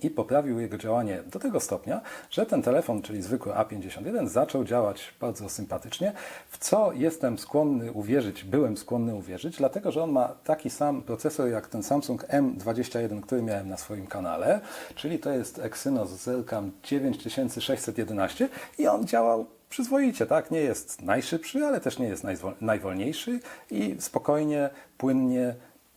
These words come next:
bardzo fajnie działa. W zasadzie mniej wymagający albo taki normalny użytkownik nie będzie na niego narzekał. Zresztą później miałem ten A pięćdziesiąt jeden też w swoich rękach. Rzeczywiście ten telefon już działa ok,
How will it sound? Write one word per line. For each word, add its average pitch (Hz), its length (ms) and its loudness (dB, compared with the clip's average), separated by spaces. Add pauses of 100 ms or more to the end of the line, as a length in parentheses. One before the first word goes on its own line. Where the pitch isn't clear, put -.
(400)
bardzo 120 320 2
fajnie 104 460 0 (140)
działa. 107 520 4 (300)
W 117 100 -14
zasadzie 120 520 4
mniej 110 280 2
wymagający 107 640 0
albo 202 180 -4
taki 135 200 0
normalny 117 380 4
użytkownik 104 520 -6
nie 98 60 -10
będzie 101 300 -4 (380)
na 101 120 0
niego 98 500 0 (380)
narzekał. 107 500 2 (640)
Zresztą 143 420 4
później 127 340 2
miałem 123 300 6
ten 104 200 -6
A 117 80 4
pięćdziesiąt 110 460 -4
jeden 104 240 2
też - 420 -4
w - 60 -10
swoich - 320 0
rękach. 143 300 0
Rzeczywiście 110 560 -2
ten 107 140 -4
telefon 120 340 0
już - 100 2
działa 101 260 6
ok, 85 140 -2